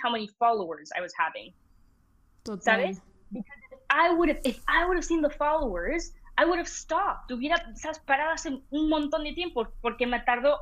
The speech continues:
Speaker 1: un año tener dos mil seguidores, ¿sabes? Entonces, lo que estaba a-, al principio, solo decía, ¿Sabes qué? I'm getting more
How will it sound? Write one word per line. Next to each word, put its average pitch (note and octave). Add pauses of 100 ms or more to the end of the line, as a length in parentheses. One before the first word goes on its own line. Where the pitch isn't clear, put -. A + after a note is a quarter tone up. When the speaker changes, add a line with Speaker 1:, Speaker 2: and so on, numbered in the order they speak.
Speaker 1:
un D#4
año E4
tener A#3+ (380)
dos G#3+
mil A3+
seguidores, G3
¿sabes? C#4 (680)
Entonces, C4
lo A#3
que B3
estaba D#4+
a-, -
al A#3
principio, A#3+
solo C#4 (160)
decía, A#3+ (320)
¿Sabes F4
qué? C4 (580)
I'm A#3+ (180)
getting E4+
more F4+